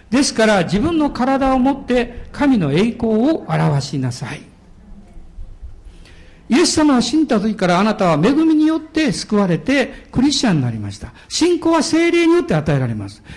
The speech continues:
ですからあなたが自分で頑張って信じようとしないでください。あなたが頑張ってクリスチャン生活を続けようとしないでください。そうすれば必ずあなたはつまずきます。うまくいかないからです。でも、あなたが御言葉を信頼し、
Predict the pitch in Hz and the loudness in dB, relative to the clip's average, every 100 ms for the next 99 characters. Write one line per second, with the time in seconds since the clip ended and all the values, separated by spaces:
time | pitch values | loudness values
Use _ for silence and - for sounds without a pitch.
0 | - 285 - 247 285 311 262 156 254 359 | -2 -2 2 0 0 0 -2 0 -2 -2
1 | 330 277 - 339 359 359 277 - 269 254 | -6 -6 -6 -2 -2 0 0 2 2 2
2 | 262 185 240 240 135 120 95 - - - | 0 -2 -2 0 -2 -4 -8 -14 -20 -20
3 | - - - - 220 311 269 233 185 330 | -20 -20 -20 -4 0 2 2 2 2 0
4 | 359 381 370 269 208 - - - 240 262 | 0 -2 0 0 0 -2 -4 2 2 4
5 | 226 240 269 208 175 165 151 240 240 262 | 2 2 0 0 0 0 0 -2 0 0
6 | 240 170 - 269 170 127 110 104 104 - | 0 -2 0 0 0 -4 -6 -8 -12 -16
7 | - - 370 349 294 208 - 339 359 349 | -6 2 2 4 2 0 0 0 2 2
8 | 247 175 151 120 160 156 123 117 104 - | 2 0 -2 0 2 2 0 -4 -8 -12
9 | - - - 277 320 226 277 359 285 - | -20 -8 0 2 2 0 0 0 0 -2
10 | 113 92 110 - - - - 254 311 254 | -6 -10 -16 -20 -20 -20 -4 2 4 2
11 | - - 240 262 247 220 202 233 277 262 | -2 -6 -2 0 2 2 2 2 0 0
12 | 262 247 240 269 269 262 240 262 233 | 2 2 2 2 4 4 2 2 0